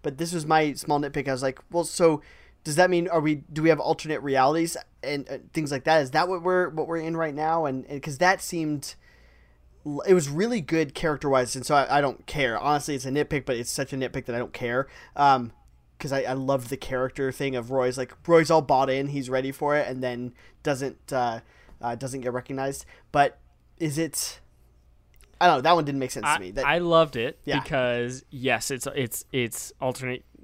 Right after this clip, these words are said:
Speaker 2: universes, all that stuff.
Speaker 1: Yeah.
Speaker 2: Um, early on in the movie, as Sarah is trying to figure out what the heck is going on, she's,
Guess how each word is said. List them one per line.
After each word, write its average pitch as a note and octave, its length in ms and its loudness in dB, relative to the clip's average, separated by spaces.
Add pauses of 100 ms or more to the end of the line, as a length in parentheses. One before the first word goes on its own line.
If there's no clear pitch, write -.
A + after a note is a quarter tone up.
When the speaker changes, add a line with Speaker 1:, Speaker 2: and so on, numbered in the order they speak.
Speaker 2:
universes, A#2 560 -6
all A2+ 120 0
that A#2 120 -6
stuff. G#2+ 320 -2 (320)
Speaker 1:
Yeah. A#2+ 220 6
Speaker 2:
Um, A2 240 -2 (200)
early D#3+ 400 4
on C#3 220 4
in B2 80 2
the A#2+ 80 2
movie, A#2+ 560 4
as A#2+ 400 4
Sarah B2+ 420 4
is A#2+ 140 -4
trying A#2 320 0
to A2+ 60 -2
figure A2+ 280 -4
out G#2+ 180 4
what C3 120 -2
the A#2 60 -6
heck B2+ 180 0
is B2+ 80 -8
going A#2 260 0
on, G#2 380 -2
she's, A2 340 -6